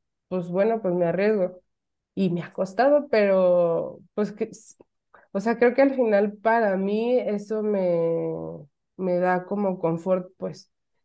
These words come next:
Y al-, algo que decíamos hace rato sobre la comodidad,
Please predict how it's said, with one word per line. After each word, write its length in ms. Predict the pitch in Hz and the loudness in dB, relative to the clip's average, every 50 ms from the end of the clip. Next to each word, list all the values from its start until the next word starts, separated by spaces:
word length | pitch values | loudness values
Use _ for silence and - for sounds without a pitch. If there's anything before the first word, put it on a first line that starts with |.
| _ _ _ _ _ _ | _ _ _ _ _ _
Y 540 | 202 202 196 196 190 190 185 185 180 180 180 | -2 0 0 2 2 0 0 0 0 0 0
al-, 240 | 175 175 180 190 - | 2 2 2 0 0
algo 240 | 170 196 202 208 202 | 0 0 0 -2 -2
que 100 | 208 226 | 0 -2
decíamos 420 | 196 185 180 190 185 196 196 190 | -2 0 -2 -2 -2 -2 -2 -4
hace 200 | 202 196 185 208 | -4 -4 -4 -4
rato 280 | 202 208 202 202 - 202 | -4 -4 -4 -4 -6 -6
sobre 680 | 190 208 180 175 175 175 170 165 170 170 170 170 - - - - - | -2 -2 0 2 2 2 2 2 0 0 -2 -4 -6 -10 -12 -18 -12
la 280 | - - 180 180 175 | -6 -2 -2 -2 -2
comodidad, 800 | 180 185 180 180 180 180 175 175 180 175 175 185 190 208 226 214 | 0 0 0 2 2 2 0 0 -2 0 0 2 0 0 -2 -4